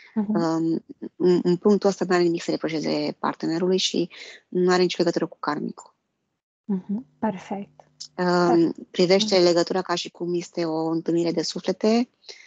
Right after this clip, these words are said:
Speaker 1: Mhm.
Speaker 2: care vor, uh, trăi împreună și că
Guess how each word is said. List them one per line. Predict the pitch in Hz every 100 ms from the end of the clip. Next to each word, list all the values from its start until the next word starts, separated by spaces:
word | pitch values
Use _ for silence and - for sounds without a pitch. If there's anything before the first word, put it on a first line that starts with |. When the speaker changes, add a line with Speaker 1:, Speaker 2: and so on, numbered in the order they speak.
| - -
Speaker 1:
Mhm. | 208 208
Speaker 2:
care | 202 175 170
vor, | 165 165
uh, | 165 160 160 156 156 165 -
trăi | 170 160 170 208
împreună | 202 180 170 196 208 214
și | - -
că | - 190 180 170 170